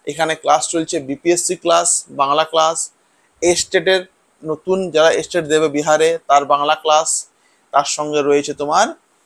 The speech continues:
আহ, ঝাড়খণ্ড টেট চলছে আমাদের, six to eight ঝাড়খণ্ড টেট চলছে বা one to four ঝাড়খণ্ড টেট এখানে চলছে। এর সঙ্গে সমস্ত নোটস আমরা এখানে দিচ্ছি, পিডিএফ আকার দিয়ে দিচ্ছি।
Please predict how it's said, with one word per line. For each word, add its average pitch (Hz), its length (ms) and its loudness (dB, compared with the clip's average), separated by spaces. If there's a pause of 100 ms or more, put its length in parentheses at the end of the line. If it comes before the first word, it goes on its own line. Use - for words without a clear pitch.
(200)
আহ, 135 280 -2
ঝাড়খণ্ড 165 560 -4
টেট 165 260 0
চলছে 160 320 -4
আমাদের, 151 320 -2 (200)
six 151 200 -6 (120)
to 156 60 -6 (160)
eight 156 160 -4 (120)
ঝাড়খণ্ড 139 380 -6
টেট 147 200 -4
চলছে 143 300 -8
বা 135 100 -2
one 139 260 0
to 147 120 -14
four 147 160 -4
ঝাড়খণ্ড 143 280 -6
টেট 139 120 -8
এখানে 143 240 -6
চলছে। 147 340 -6 (680)
এর 151 120 -2
সঙ্গে 160 360 -6
সমস্ত 156 440 -6
নোটস 147 440 -6
আমরা 147 220 -6
এখানে 147 260 -6
দিচ্ছি, 147 420 -10 (520)
পিডিএফ 151 340 -4
আকার 151 240 -2
দিয়ে 143 160 -6
দিচ্ছি। 151 380 -8